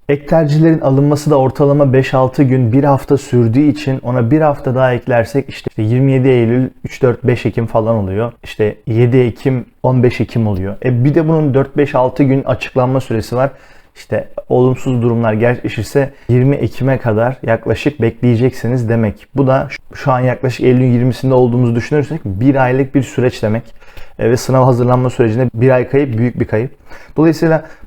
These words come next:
kazanamayacağını düşünen arkadaşların risk almasını çok tavsiye etmem ve onların ders çalışmaya başlamasını tavsiye ederim. Eğer diyorlarsa ki ben daha önce mezuna kaldım, yine başaramadım, kendimi geliştiremiyorum,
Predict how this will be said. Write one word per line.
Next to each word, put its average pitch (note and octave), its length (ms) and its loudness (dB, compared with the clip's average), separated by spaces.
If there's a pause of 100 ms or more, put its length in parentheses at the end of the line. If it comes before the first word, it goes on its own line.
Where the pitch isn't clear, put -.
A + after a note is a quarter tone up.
(140)
kazanamayacağını D3 680 2
düşünen D3 220 0
arkadaşların C#3+ 560 0
risk C#3 200 -2
almasını C3+ 400 0
çok C3+ 200 0
tavsiye C3 380 0
etmem C3 360 -2 (380)
ve C3 40 -2
onların C3+ 540 2
ders C3 180 2
çalışmaya D3 320 0
başlamasını C3 540 -2 (300)
tavsiye A2 400 -2
ederim. A2+ 200 -2 (100)
Eğer B2 260 2
diyorlarsa C3 540 2
ki - 340 -6 (340)
ben A2+ 260 0 (180)
daha A#2+ 160 2
önce A#2 140 0
mezuna A#2 400 0
kaldım, A2+ 420 -2
yine A#2 200 0
başaramadım, A#2 560 0 (220)
kendimi A#2 360 0
geliştiremiyorum, A#2 720 -2